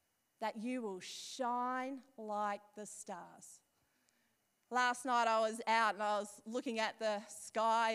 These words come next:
and thinking about this message. And those,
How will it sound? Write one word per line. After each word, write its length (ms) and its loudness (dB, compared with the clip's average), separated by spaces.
and 160 -8
thinking 300 -4
about 220 0
this 200 -6
message. 540 -8
And 160 -2
those, 540 0